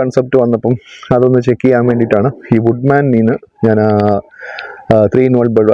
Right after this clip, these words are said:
ആറായിരത്തി തൊള്ളായിരത്തി തൊണ്ണൂറ്റൊമ്പത്, ഏഴ്, ഏഴായിരം രൂപയായിരുന്നു അതിന്. പക്ഷേ അതൊരു അട്ടർ ഫെയിലിയർ ആയിരുന്നു.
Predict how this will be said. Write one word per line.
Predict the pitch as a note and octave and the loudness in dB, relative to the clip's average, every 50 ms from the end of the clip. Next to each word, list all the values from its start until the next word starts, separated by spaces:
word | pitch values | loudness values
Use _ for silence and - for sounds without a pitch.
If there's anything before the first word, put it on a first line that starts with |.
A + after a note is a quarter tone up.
| - G#2+ | 0 0
ആറായിരത്തി | A2+ A2+ A#2 A#2+ A#2+ A#2 - | 0 0 2 0 0 0 0
തൊള്ളായിരത്തി | A#2+ A2+ A2+ A2+ G#2 - A2+ | 0 2 2 0 0 0 -2
തൊണ്ണൂറ്റൊമ്പത്, | A2 A2 G2+ A2 G#2+ G#2 G#2+ | 0 0 0 0 0 2 2
ഏഴ്, | A2 C3 C#3 | 2 2 2
ഏഴായിരം | C3+ C3 A#2+ B2+ C3 C3+ C3+ C3+ | 2 2 2 2 4 2 2 2
രൂപയായിരുന്നു | C3+ C3 B2+ A2+ F#2 F2 F2 | 0 0 0 0 0 -4 -8
അതിന്. | - - - _ _ _ _ - - _ _ _ _ _ _ _ _ _ _ _ _ _ _ - | -10 -10 -12 _ _ _ _ -20 -20 _ _ _ _ _ _ _ _ _ _ _ _ _ _ -2
പക്ഷേ | B2 - - D#3 | -2 0 0 0
അതൊരു | D3 C#3+ D3+ D3+ | 2 2 2 2
അട്ടർ | D3 C3 - D3+ C#3 | 2 0 0 -2 -2
ഫെയിലിയർ | - C3+ B2+ A#2+ B2+ A#2+ G#2 | 0 0 0 0 2 0 0
ആയിരുന്നു. | F2 - - - | 0 -2 -4 -10